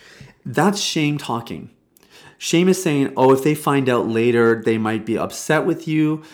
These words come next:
They might reject you. It's better to just get it out of the way now. That way, if they reject you, the pain's gone. It's all one foul swoop, and then you don't have to deal with it later." Um, don't, don't let those things play in. So just wait.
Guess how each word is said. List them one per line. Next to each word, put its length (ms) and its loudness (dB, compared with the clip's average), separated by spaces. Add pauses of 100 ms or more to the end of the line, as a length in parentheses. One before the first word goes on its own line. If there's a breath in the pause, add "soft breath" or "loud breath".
(140 loud breath)
They 120 -2
might 220 -2
reject 540 -4
you. 340 2 (220 loud breath)
It's 160 -8
better 220 4
to 100 0
just 220 -2
get 100 4
it 60 4
out 100 4
of 60 -2
the 60 0
way 120 2
now. 200 2
That 220 2
way, 120 2
if 100 -4
they 100 0
reject 460 -2
you, 100 -2
the 120 -4
pain's 420 -8
gone. 400 -2
It's 160 -8
all 240 0
one 320 -4
foul 320 -4
swoop, 500 -4 (300 loud breath)
and 100 -6
then 60 -2
you 80 -4
don't 100 -2
have 100 -6
to 60 -4
deal 220 -2
with 120 -6
it 60 -4
later." 360 -8 (500 loud breath)
Um, 380 -2 (360)
don't, 420 0
don't 220 0
let 180 -4
those 160 -4
things 280 -8
play 360 -4
in. 300 -8 (680)
So 500 0 (100)
just 300 -2
wait. 400 -2